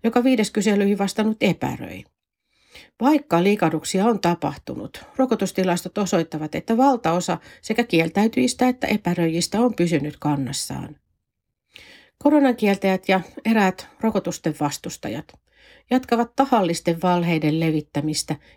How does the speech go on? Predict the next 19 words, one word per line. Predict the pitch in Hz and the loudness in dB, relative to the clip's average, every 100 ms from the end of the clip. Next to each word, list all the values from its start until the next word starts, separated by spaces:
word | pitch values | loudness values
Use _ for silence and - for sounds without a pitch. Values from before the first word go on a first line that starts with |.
| - | 0
ja | 226 | 2
lietsovat | 233 226 196 214 - | 4 2 -2 -2 -2
rokottautumista | 196 185 175 - 160 160 160 156 - | -2 -2 -4 -2 -2 -2 -4 -4 -4
epäröivissä | 185 180 165 156 147 160 - - | -2 0 0 0 0 -2 -4 -4
ihmisissä | 160 151 165 190 226 233 | -2 -2 -2 -2 -2 2
huolta | 226 190 170 | 2 2 2
ja | 160 - | 0 2
pelkoa. | 147 135 143 - 135 - _ _ _ _ _ _ _ - _ | 0 0 -6 -12 -12 -12 _ _ _ _ _ _ _ -20 _
Tämän | 254 294 247 | 2 4 4
porukan | 185 170 160 160 | 2 0 0 0
tavoite | 175 165 151 151 - | 0 0 0 -2 -2
on | 185 | -2
synnyttää | 214 208 196 - 202 | 0 0 -2 -2 0
yleistä | - 262 220 196 - | 2 2 2 0 -4
epäluottamusta | 160 180 214 208 190 190 190 - 175 | -6 0 0 0 -2 -4 -6 -6 -4
viranomaisia | 196 185 165 156 147 139 156 147 | 0 2 2 2 0 0 -2 -2
ja | 135 | -2
asiantuntijoita | 147 165 139 - 139 - 113 - - | -2 -2 -4 -6 -10 -10 -10 -10 -12
kohtaan. | 107 - _ - - | -12 -14 _ -20 -20